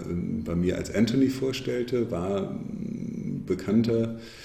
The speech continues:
ähm, und, äh, wie man so da, dazu kommt, man plaudert dann irgendwann, ja, was machst du denn so beruflich und so weiter.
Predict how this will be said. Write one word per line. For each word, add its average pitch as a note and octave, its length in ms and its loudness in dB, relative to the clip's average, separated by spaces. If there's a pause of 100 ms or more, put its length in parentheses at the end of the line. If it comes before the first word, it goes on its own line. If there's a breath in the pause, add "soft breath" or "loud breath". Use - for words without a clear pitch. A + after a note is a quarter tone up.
(420 loud breath)
ähm, G2 580 8
und, F#2+ 440 2
äh, F2+ 480 0
wie G2 80 6
man G2 220 10
so F2+ 460 6 (100)
da, F2 360 6 (760)
dazu E2+ 260 -2
kommt, G#2+ 260 4
man G2 140 4
plaudert G#2+ 400 2
dann G2+ 140 0
irgendwann, G2+ 560 4
ja, F2+ 180 2
was F#2 140 0
machst F#2+ 200 -2
du A2+ 80 4
denn B2 120 4
so A2 120 2
beruflich A2+ 640 4
und A2 140 0
so G#2 140 -2
weiter. A2 340 -8